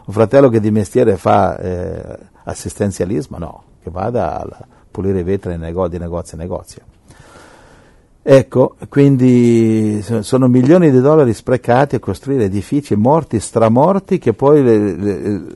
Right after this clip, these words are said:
le, li erediterà lo Stato per far diventare musei da dove si paga l'ingresso. È una rapina, hanno rubato a Dio, alle pecore, ai fratelli, capisci?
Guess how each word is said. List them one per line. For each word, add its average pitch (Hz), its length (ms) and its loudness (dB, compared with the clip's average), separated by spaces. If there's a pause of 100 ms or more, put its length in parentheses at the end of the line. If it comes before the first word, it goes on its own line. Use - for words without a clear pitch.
(140)
le, 98 320 -8
li 107 140 0
erediterà 123 520 2
lo 110 140 2
Stato 170 680 2
per 113 180 -2
far 113 160 0
diventare 113 380 2
musei 113 440 2
da 123 120 2
dove 110 160 2
si 101 140 -8
paga 104 260 -2
l'ingresso. 92 580 -8
È 131 120 -2
una 143 180 0
rapina, 127 540 -2
hanno 110 180 -2
rubato 113 380 0
a 110 40 4
Dio, 110 420 0
alle 107 280 -2
pecore, 98 560 -4 (540)
ai 107 180 -2
fratelli, 101 720 -2 (680)
capisci? 87 500 -12